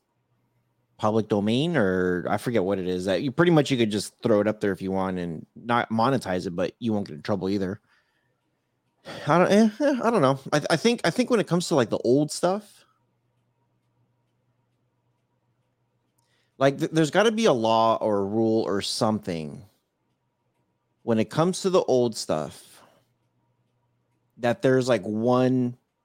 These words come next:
place. And I know that means a lot of companies have to get together, but dude, you got, you got things like the Three Stooges, you got I Love Lucy, like you said, Castle Casablanca. You have, like, a lot of stuff that's, like, old stuff.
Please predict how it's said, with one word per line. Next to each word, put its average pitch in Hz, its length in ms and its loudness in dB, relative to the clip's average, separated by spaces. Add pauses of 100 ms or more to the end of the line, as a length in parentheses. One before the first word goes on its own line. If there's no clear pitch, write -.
(280)
place. - 640 -6 (360)
And 127 140 2
I 131 40 4
know 156 300 4
that 139 180 2
means 135 220 2
a 117 60 2
lot 117 200 2
of 113 60 -4
companies 113 380 -2
have 110 140 -2
to - 60 -10
get 104 160 -2
together, 104 540 -6 (520)
but 143 160 0
dude, 180 220 4
you 156 60 2
got, 170 240 2
you 151 120 2
got 180 180 2
things 180 200 0
like 143 120 0
the 117 100 0
Three 120 180 0
Stooges, 139 760 2
you 123 60 -4
got 110 160 -2
I 107 140 -2
Love 98 180 -2
Lucy, 139 880 0 (440)
like 113 120 -2
you 117 80 -4
said, 113 200 -2
Castle 120 320 -2
Casablanca. 139 760 0
You 139 120 2
have, 175 100 2
like, 202 140 0
a 151 60 0
lot 131 240 2
of 139 60 -2
stuff 143 220 -2
that's, 113 220 -2
like, 104 180 -4
old 123 540 0
stuff. 107 500 -4